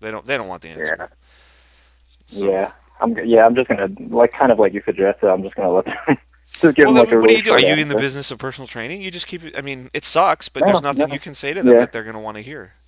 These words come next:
Speaker 1: And if you're, if
Speaker 2: Yeah.
Speaker 1: you're not following up with it and actually taking them to the gym and taking them under your wing, wha-, what's
Speaker 2: Right.
Speaker 1: why are you even answering them? Just be like, "Oh, you know, I just do my own
Speaker 2: Yeah.
Speaker 1: thing," you know. So,
Speaker 2: Yeah.
Speaker 1: I, I mean, it, and it's not, it's not an arrogance thing, and it's not a,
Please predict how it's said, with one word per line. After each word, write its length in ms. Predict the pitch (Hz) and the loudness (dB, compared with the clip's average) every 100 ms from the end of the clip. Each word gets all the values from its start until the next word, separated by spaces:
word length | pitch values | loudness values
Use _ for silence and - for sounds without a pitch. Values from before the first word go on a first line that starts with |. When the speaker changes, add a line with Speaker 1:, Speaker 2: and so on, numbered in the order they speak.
| _ _ _ _ _ _ | _ _ _ _ _ _
Speaker 1:
And 120 | 131 | -6
if 120 | 147 | -4
you're, 160 | 180 190 | -2 -4
if 60 | - | -4
Speaker 2:
Yeah. 280 | 185 185 185 | 0 2 2
Speaker 1:
you're 100 | 190 | 0
not 240 | 151 139 | -2 -4
following 500 | - 135 127 131 113 | -4 -4 -4 -4 -10
up 220 | 92 123 110 | -10 -10 -12
with 180 | 95 | -14
it 160 | 82 85 | -14 -16
and 100 | 107 98 | -18 -10
actually 380 | 101 104 117 104 | -10 -8 -12 -14
taking 340 | - 104 104 | -16 -16 -16
them 100 | 101 | -20
to 120 | 98 98 | -20 -20
the 80 | |
gym 260 | 92 101 92 | -18 -18 -18
and 100 | 92 | -18
taking 260 | 113 101 104 | -18 -18 -20
them 120 | 95 | -20
under 180 | 95 95 | -18 -18
your 140 | 92 | -18
wing, 420 | 87 98 85 98 _ _ _ _ _ _ _ | -16 -16 -16 -20 _ _ _ _ _ _ _
wha-, 180 | 117 - _ | -18 -18 _
what's 300 | 117 131 104 | -18 -2 0
Speaker 2:
Right. 160 | 92 - _ _ _ | 0 -2 _ _ _
Speaker 1:
why 220 | 107 113 | -10 -6
are 40 | 131 | -6
you 180 | 117 101 | -8 -14
even 220 | 113 85 | -18 -16
answering 380 | 92 - 80 80 | -16 -18 -20 _
them? 160 | - _ | -20 _
Just 220 | 123 - | -12 -12
be 100 | 135 | -10
like, 140 | 120 240 | -12 -10
"Oh, 120 | 254 | -12
you 100 | 226 | -12
know, 120 | 156 | -12
I 60 | 147 | -12
just 180 | 139 - | -14 -18
do 80 | |
my 100 | 131 | -16
own 80 | 98 | -6
Speaker 2:
Yeah. 60 | 92 | -6
Speaker 1:
thing," 260 | 98 101 _ _ | -6 -18 _ _
you 60 | |
know. 160 | 98 95 _ _ _ _ _ _ _ _ _ _ _ _ _ | -20 _ _ _ _ _ _ _ _ _ _ _ _ _ _
So, 180 | - 196 | -10 -6
Speaker 2:
Yeah. 280 | 190 196 - _ _ _ 127 | -4 -4 -6 _ _ _ -8
Speaker 1:
I, 220 | 147 147 | -2 -4
I 40 | |
mean, 140 | 147 147 | -2 -4
it, 80 | - | -2
and 160 | 143 | -2
it's 200 | 151 151 | -2 -4
not, 160 | 208 233 | -4 -4
it's 80 | 147 | -8
not 140 | 185 | -6
an 100 | 180 | -4
arrogance 380 | 101 120 151 160 | -6 -6 -8 -16
thing, 200 | - 156 | -16 -14
and 80 | 139 | -12
it's 140 | 107 127 | -14 -10
not 200 | 120 113 | -8 -6
a, 240 | 98 82 | -8 -10